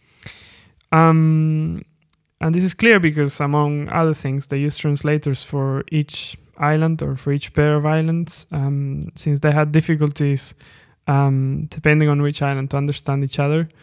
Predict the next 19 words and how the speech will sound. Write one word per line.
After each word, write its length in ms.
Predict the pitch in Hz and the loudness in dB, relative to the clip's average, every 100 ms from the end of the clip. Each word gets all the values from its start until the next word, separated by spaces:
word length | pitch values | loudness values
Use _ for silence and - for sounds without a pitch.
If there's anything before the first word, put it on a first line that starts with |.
| - - _ - | -20 -20 _ 0
um, 480 | 147 147 143 143 | 2 2 0 -2
with 180 | 156 151 | -4 -4
translators 560 | - 147 143 151 151 143 | -2 0 2 2 2 0
from 380 | - 143 139 143 | 0 -2 -2 -4
other 180 | - 147 | -2 -2
islands. 540 | 139 147 143 156 - - | -2 -6 -8 -12 -14 -10
Um, 520 | 151 135 135 131 131 131 _ _ _ _ _ - | -6 -4 -4 -6 -8 -10 _ _ _ _ _ -10
again, 220 | 143 139 | -6 -4
depending 360 | 135 135 143 147 | -4 -4 -2 -2
on 140 | 143 139 | -2 -2
the, 220 | 135 139 | -2 -4
on 160 | - | -2
the 100 | 143 | -2
combinations 600 | 139 143 143 143 139 139 143 | 0 2 2 2 2 -2 -4
of 180 | 139 - | -10 -8
the 200 | 135 135 | -8 -6
translator 540 | 151 139 - 135 - | -6 -6 -4 -4 -4
and 200 | 135 131 | -4 -4
the, 280 | 135 135 135 | -4 -4 -6